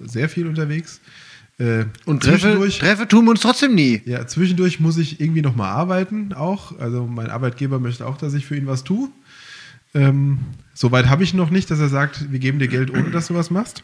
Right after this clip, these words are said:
Speaker 2: Hättest du ja einen Personalrat wählen lassen können mit Freistellung, weißt du?
Speaker 1: Ja, pers-, ja, richtig.
Speaker 2: <laughs>
Speaker 1: Ich, ich saß mal in der Ausbildung in einem Abschnitt und da saß ich gegenüber von einem Büro, wo ein Personalrat drin saß. Und das war im Januar und irgendwann wurde es halt dunkel.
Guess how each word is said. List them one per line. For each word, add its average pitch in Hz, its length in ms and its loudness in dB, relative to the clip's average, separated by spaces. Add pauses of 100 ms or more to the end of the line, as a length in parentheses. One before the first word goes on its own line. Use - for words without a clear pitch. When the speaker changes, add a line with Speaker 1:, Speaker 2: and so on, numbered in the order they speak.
(120)
Speaker 2:
Hättest - 240 -6
du 127 40 -2
ja 113 60 2
einen 107 160 0
Personalrat 107 640 -6
wählen 107 180 -2
lassen 104 200 -6
können 107 160 -6
mit 101 100 -4
Freistellung, 101 580 -8
weißt 101 160 -14
du? 123 40 -16 (240)
Speaker 1:
Ja, 110 100 -4
pers-, 107 240 -4
ja, 107 80 -4
richtig. 110 340 -6 (200)
Speaker 2:
<laughs> - 220 -12
Speaker 1:
Ich, - 200 -2 (100)
ich 175 140 -2
saß 165 240 -2
mal 165 120 2
in 131 120 0
der 123 100 -2
Ausbildung 117 440 -4
in 131 100 -6
einem 120 100 -4
Abschnitt 135 460 -6 (400)
und 120 360 -6
da 117 160 -4
saß 127 220 -4
ich 139 80 -4
gegenüber 143 340 -4
von 151 160 -4
einem 123 120 -2
Büro, 120 360 -4
wo 135 80 -4
ein 123 60 -4
Personalrat 120 680 -4
drin 101 160 -8
saß. 107 420 -4 (380)
Und 120 160 -2
das 110 120 -6
war 104 220 -2
im 104 100 -6
Januar 151 480 0
und 120 160 -4
irgendwann 123 300 -4
wurde 113 120 -6
es - 40 -6
halt 107 180 -4
dunkel. 170 360 -4